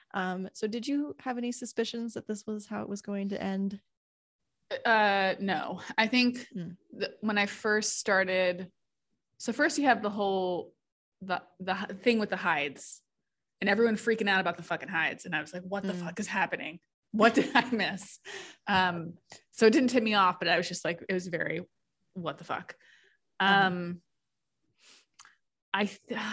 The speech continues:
Speaker 2: I think maybe when, when Peter is like, "Oh, I have a hide that you can use," I think that's when I was like, "Oh, <laughs>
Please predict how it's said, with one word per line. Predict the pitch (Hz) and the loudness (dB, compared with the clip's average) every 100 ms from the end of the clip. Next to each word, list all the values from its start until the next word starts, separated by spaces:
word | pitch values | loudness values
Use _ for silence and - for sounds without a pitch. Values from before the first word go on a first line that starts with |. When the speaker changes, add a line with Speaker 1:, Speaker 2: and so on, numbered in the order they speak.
| 226 - | -6 -4
Speaker 2:
I | 220 220 | -2 -2
think | - - 311 302 | -4 0 2 4
maybe | 247 233 233 | 4 4 2
when, | 208 202 202 196 196 196 202 _ _ _ _ _ _ _ _ _ _ _ _ _ _ _ | 2 2 2 2 0 -2 -6 _ _ _ _ _ _ _ _ _ _ _ _ _ _ _
when | 208 208 196 196 185 190 | 0 2 4 2 -2 -4
Peter | - 214 208 | -2 2 2
is | 196 | 2
like, | 190 190 226 | 0 2 4
"Oh, | 208 | 4
I | - 185 208 | 6 4 4
have | 202 165 160 170 - - 180 | 2 2 0 -6 -16 -10 -6
a | |
hide | 180 147 - - - | -2 -2 -2 -6 -10
that | - | -8
you | 156 | -8
can | 170 | -8
use," | 160 175 - - | -8 -10 -12 -12
I | 175 | -4
think | 202 196 | -4 -2
that's | 185 160 - | -2 -2 -4
when | 151 | -10
I | 131 | -10
was | 139 | -10
like, | - - - | -12 -14 -12
"Oh, | 165 170 185 202 196 226 _ _ | -10 -8 -8 -8 -10 -16 _ _
<laughs> | - | -14